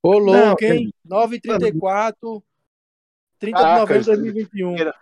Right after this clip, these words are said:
Speaker 3: Eu quero dizer uma coisa. O Coquinha já foi, eu estou com dois caras que há três meses atrás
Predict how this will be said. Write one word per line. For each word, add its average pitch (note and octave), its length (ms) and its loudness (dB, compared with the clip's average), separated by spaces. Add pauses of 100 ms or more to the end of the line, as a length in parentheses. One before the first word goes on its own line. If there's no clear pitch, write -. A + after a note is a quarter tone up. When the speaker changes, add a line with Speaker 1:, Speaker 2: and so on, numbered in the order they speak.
(440)
Speaker 3:
Eu D3+ 100 -6
quero F3+ 240 2
dizer D3+ 240 0
uma A3 200 -2
coisa. C#3+ 380 -4
O A#2 220 -4
Coquinha C#3 500 -2
já A#2 160 -2
foi, D3+ 380 2
eu D#3+ 80 2
estou D3 200 -6
com C#3 180 -10
dois F3+ 320 0
caras C3+ 460 -2
que B2+ 340 0 (340)
há A#2+ 100 -4
três E3 340 -2
meses D#3 280 -2
atrás A#2+ 540 -4